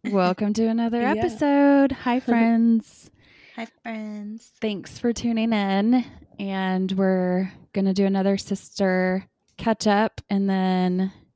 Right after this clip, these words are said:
Speaker 1: coming up in the future, we have a couple cool interviews. I don't know if we'll air 'em before we take a break in November, December, or after.
Speaker 2: Yeah. And if we haven't
Speaker 3: Yeah.
Speaker 2: told you guys that, our plan is to take a break for November and December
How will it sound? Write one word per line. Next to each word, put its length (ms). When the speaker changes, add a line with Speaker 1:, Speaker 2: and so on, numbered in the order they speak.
Speaker 1:
coming 320
up 260
in 120
the 80
future, 340
we 140
have 500
a 80
couple 300
cool 220
interviews. 380
I 60
don't 140
know 120
if 120
we'll 140
air 200
'em 240
before 320
we 100
take 220
a 40
break 280
in 120
November, 460
December, 480
or 180
after. 360
Speaker 2:
Yeah. 260
And 80
if 120
we 80
haven't 280
Speaker 3:
Yeah. 180
Speaker 2:
told 240
you 80
guys 240
that, 320
our 120
plan 360
is 400
to 360
take 240
a 60
break 420
for 140
November 460
and 140
December 760